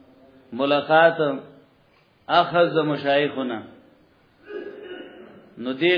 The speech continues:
قسم ته ویل شي روایت د اقرانو. یو هم اثر روایت کوي د بل نه. بوډاګان دي جمع لري کنه. احمد ته څه پته وه؟ خدا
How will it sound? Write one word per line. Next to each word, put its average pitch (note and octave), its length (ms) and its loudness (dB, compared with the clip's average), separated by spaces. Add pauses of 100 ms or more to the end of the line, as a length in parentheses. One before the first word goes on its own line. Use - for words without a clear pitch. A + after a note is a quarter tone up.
(100)
قسم D#3 380 -2
ته A#2 180 -6 (380)
ویل D#3+ 260 4 (100)
شي D3+ 200 -4 (160)
روایت C#3 400 4 (120)
د - 20 -2
اقرانو. B2+ 760 -2 (680)
یو C#3+ 260 2
هم C#3+ 300 0
اثر D3+ 280 -2
روایت C#3 480 -2
کوي C#3 120 -6
د A#2 200 -8
بل A2+ 220 -8
نه. F2 80 -20 (420)
بوډاګان C#3 520 -6
دي B2 60 -6
جمع B2+ 280 -8
لري G#2+ 180 -12
کنه. G2 200 -18 (360)
احمد A#2+ 280 -10 (120)
ته B2 120 -8
څه A2+ 300 -14
پته F#2+ 240 -16
وه؟ F#2 80 -20 (1200)
خدا A#2+ 200 -6